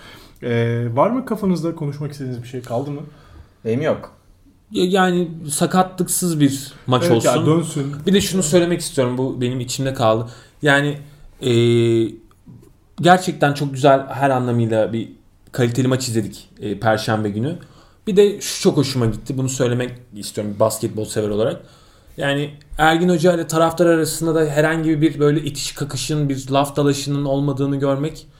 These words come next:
Speaker 3: çok güzeldi bence. Yani, e, demek ki olabiliyormuş yani hani o, o tür bir dalaşma olmadığı sürece, e, hani her iki tarafta sadece oyunla ilgilendiği sürece.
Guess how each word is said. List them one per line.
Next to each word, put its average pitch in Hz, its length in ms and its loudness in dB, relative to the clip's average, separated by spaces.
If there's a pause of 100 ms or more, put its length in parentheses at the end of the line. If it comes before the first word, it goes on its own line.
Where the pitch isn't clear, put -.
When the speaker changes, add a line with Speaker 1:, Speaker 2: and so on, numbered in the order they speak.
(160)
Speaker 3:
çok 131 200 -6
güzeldi 135 380 2
bence. 95 360 -10 (100)
Yani, 104 320 -8 (540)
e, 120 100 -4 (760)
demek 160 280 2
ki 180 260 0
olabiliyormuş 156 640 4
yani 107 220 2
hani 107 220 -4
o, 113 40 2
o 117 220 -4
tür 127 160 -6
bir 123 240 -2 (260)
dalaşma 120 520 2
olmadığı 120 420 2
sürece, 110 580 -2 (540)
e, - 40 -10 (960)
hani - 180 -20 (180)
her 131 260 -4
iki 117 160 -8
tarafta 120 600 -2
sadece 127 400 0
oyunla 131 280 0
ilgilendiği 120 540 0
sürece. 117 520 -4